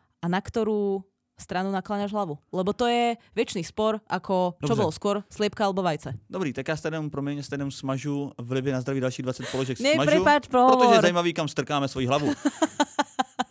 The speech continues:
Speaker 2: Takže dobrý, takže vlivy na zdraví.
Speaker 1: Ja hovor, ja tak ja s-,
Speaker 2: No
Speaker 1: eh,
Speaker 2: ne, tak jenom jsem chtěl říct, že to pomáhá proti stresu, eh, pomáhá to proti bolesti, říká se tomu přírodní morfium, možná jsi to věděla, možná ne, už pospíchám, protože nakláním hlavu doprava nebo doleva, nevím, to je ta otázka, o kterou tady jde.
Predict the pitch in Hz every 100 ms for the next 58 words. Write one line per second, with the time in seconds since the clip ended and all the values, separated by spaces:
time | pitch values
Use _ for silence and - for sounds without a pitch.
0 | - 220 202 202 185 160 143 160 180 202
1 | 202 185 196 269 277 277 277 262 262 247
2 | 254 254 214 - 180 226 214 160 156 202
3 | 190 196 196 202 180 175 185 170 170 170
4 | 175 175 170 156 - 156 160 - 151 143
5 | 139 - 139 143 156 156 160 160 156 147
6 | 135 196 - - 131 120 160 151 170 160
7 | 156 156 156 151 156 - 180 135 123 135
8 | 147 147 139 147 156 151 143 135 131 147
9 | 170 180 165 180 - 220 208 175 165 165
10 | 156 160 190 185 175 175 170 170 180 165
11 | 165 185 190 170 202 208 175 170 175 170
12 | 170 165 160 165 160 165 160 151